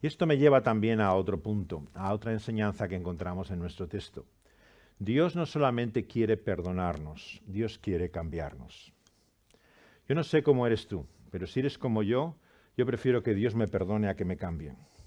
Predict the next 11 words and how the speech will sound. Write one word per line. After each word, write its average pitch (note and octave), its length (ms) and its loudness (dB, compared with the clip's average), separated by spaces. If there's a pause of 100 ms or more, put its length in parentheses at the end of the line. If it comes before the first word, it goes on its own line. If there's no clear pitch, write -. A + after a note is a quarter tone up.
(500)
Estoy C3 240 2
suficientemente B2+ 960 4
cómodo G#2 580 6
con G#2+ 160 0
la G2 120 4
realidad G#2+ 460 4
contradictoria A2 720 0
en A2 80 2
la G#2 160 2
que A2+ 80 0
vivo C#3 420 0